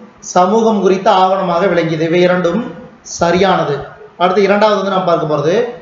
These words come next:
கோடிட்ட இடங்களை நிரப்புக. இதுல வந்து முதல் வந்து பாத்தீங்கன்னா, வெவ்வேறு காலகட்டங்களைச் சேர்ந்த பிரார்த்தனைகளும் மரபு வழி கதைகளும் அடங்கிய புனித இலக்கிய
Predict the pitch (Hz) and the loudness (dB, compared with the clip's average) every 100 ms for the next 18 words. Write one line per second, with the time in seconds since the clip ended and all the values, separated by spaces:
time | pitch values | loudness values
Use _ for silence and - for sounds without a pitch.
0 | - - - - - 220 247 247 240 202 | -20 -20 -20 -12 0 2 2 2 2 2
1 | 185 175 202 - 170 156 160 160 147 135 | 2 0 0 -2 -4 -2 0 -2 -2 -2
2 | - - - - - - - 190 214 202 | -4 -14 -20 -20 -18 -16 0 2 2 0
3 | 185 226 202 185 165 156 160 233 247 - | 0 2 2 0 0 0 0 0 -2 -8
4 | - - - 165 190 247 240 220 202 214 | -16 -20 -2 0 4 4 4 2 2 2
5 | 233 220 - 202 214 214 - 185 180 175 | 2 -2 0 2 2 0 2 2 4 2
6 | 220 - 180 214 220 208 180 180 214 165 | 0 0 2 2 2 0 0 0 0 2
7 | 175 190 202 196 202 180 170 170 160 160 | 2 4 4 4 2 0 0 2 2 2
8 | 220 - - - - - 175 202 185 170 | -2 -6 -14 -20 -12 0 2 2 0 0
9 | 208 233 - 190 226 226 208 196 196 196 | 0 0 -2 0 2 4 4 2 0 -2